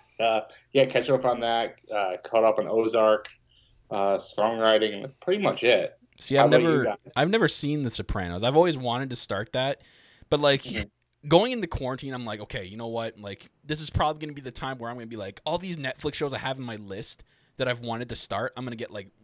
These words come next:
Speaker 2: get through." No, I haven't, A, started one of those shows, B, I've just been rewatching The Office.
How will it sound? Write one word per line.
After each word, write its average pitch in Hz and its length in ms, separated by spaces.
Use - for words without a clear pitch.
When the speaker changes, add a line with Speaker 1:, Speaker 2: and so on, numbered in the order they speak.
Speaker 2:
get 117 180
through." 120 360
No, 113 300
I 151 120
haven't, 170 240
A, 151 240
started 143 420
one 156 180
of 151 60
those 113 180
shows, 98 540
B, 156 280
I've 139 220
just 135 180
been 127 120
rewatching 113 520
The 98 120
Office. - 500